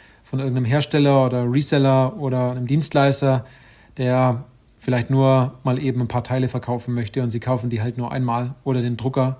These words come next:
haben sie dann für immer da drin stehen und sie weigern sich, dieses Ding zu entsorgen, obwohl sie ganz genau wissen, dass es nichts mehr bringt. Und dann ist es eigentlich noch schlimmer, da noch weiter dran festzuhalten, sondern einfach loszulassen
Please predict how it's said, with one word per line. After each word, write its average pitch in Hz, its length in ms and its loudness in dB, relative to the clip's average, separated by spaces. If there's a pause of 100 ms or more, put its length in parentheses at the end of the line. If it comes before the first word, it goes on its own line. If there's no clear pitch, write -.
haben 131 120 -2
sie 120 80 -2
dann 123 140 -2
für 143 100 -4
immer 143 180 0
da 135 100 2
drin 123 220 -2
stehen 131 280 -2
und 127 120 -4
sie 123 260 0 (420)
weigern 143 500 4
sich, 143 340 0 (300)
dieses 127 280 0
Ding 156 180 2
zu 151 140 -4
entsorgen, 139 760 2 (300)
obwohl 131 200 2
sie 123 120 -2
ganz 135 200 -2
genau 127 260 0
wissen, 131 220 -2
dass 113 120 -2
es 113 140 -6
nichts 117 220 -6
mehr 117 120 -4
bringt. 123 380 -6 (460)
Und 160 80 -2
dann 135 80 2
ist 135 100 2
es 123 120 -4
eigentlich 135 260 -2
noch 135 160 0
schlimmer, 135 480 2 (520)
da 131 120 0
noch 135 160 2
weiter 147 240 4
dran 135 200 0
festzuhalten, 139 880 -2 (640)
sondern 127 240 -4
einfach 127 200 -4
loszulassen 143 840 2